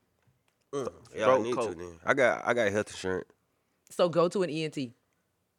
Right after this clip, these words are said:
Speaker 3: They're gonna, like, they're gonna stick a scope in your nose, and it's gonna go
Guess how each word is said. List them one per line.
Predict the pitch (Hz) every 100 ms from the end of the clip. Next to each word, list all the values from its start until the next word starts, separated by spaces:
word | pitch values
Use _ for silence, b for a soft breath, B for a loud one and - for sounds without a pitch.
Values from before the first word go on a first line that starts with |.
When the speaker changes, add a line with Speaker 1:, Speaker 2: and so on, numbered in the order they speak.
| _
Speaker 3:
They're | 143
gonna, | 147 151
like, | 143 120
they're | 113 131
gonna | 143 147
stick | - 151
a | 143
scope | - 143 135 120
in |
your | 117 117
nose, | 117 117 110 110
and | 110
it's | 107
gonna | - 104
go | 110 110 110 107